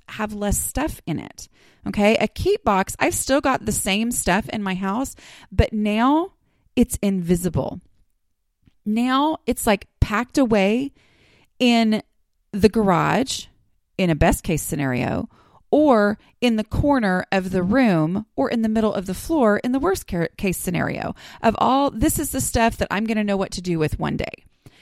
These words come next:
We're gonna go ahead and we're gonna deal with this stuff so that we don't have keep boxes, because that's worse than things being in a general area where you put it when you brought into your house. Now it's in a box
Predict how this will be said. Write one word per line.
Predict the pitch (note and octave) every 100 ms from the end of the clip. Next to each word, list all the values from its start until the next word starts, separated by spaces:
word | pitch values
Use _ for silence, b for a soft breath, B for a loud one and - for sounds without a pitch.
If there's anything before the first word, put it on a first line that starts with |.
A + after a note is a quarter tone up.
| b b -
We're | A3+ D4
gonna | D#4+ E4 C4
go | B3+ B3
ahead | D4+ C#4 B3+ A3+ A#3 A#3 -
and | G#3
we're | G#3
gonna | A3 G#3
deal | F3+ G3 F#3+
with | G#3+ B3
this | B3+ -
stuff | - F3+ E3+
so | -
that | F3
we | F3
don't | F#3+ F#3+ F3
have | F3 E3+
keep | - G3
boxes, | - D#3+ - -
because | - - - E4 G#3+ F3+ B B B B B B _ _ _ _ _ _ _ _ _ _ _ _ _
that's | G#3 A#3+ C#4 D#4 - - -
worse | G3+ G#3 A3+ C4+ -
than | - G#3+
things | G3+ A3 A3 G3
being | G#3+ G3+ G3
in | F#3
a | F3
general | E3 F#3 F#3+ F3+ -
area | E3+ F3 F3 D#3+
where | F3 D#3
you | D#3+ D#3+
put | - F#3+
it | E3+
when | F3 E3
you |
brought | D#3+ D3+
into | D3+ D#3
your | D3+
house. | D#3 E3+ - - -
Now | G#3 A3+ B3+
it's | - -
in | G3+
a |
box | F3 - G#3 D#3 D#3 - - -